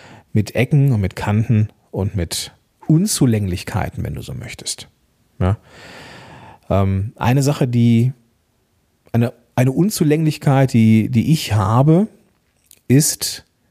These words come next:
dass ich bei bestimmten Konsonantenverbindungen, äh, Ver-, Ver-, Verbindungen, da war es auch wieder, stottere. Da bleibe ich hängen. Und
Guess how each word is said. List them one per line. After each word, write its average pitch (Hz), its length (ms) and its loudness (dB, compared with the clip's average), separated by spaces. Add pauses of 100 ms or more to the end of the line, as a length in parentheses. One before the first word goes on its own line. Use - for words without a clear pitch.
(120)
dass 107 200 0
ich - 380 -4 (460)
bei 104 80 2
bestimmten 135 760 2 (460)
Konsonantenverbindungen, 120 1200 2
äh, 95 140 -2
Ver-, 107 340 -4
Ver-, 104 360 0 (140)
Verbindungen, 135 580 0
da 95 100 0
war 92 80 2
es 117 100 -2
auch 113 120 -2
wieder, 127 200 2 (320)
stottere. - 560 -4 (180)
Da - 60 0
bleibe 120 200 4
ich - 140 -4
hängen. 98 360 -4 (920)
Und 107 600 0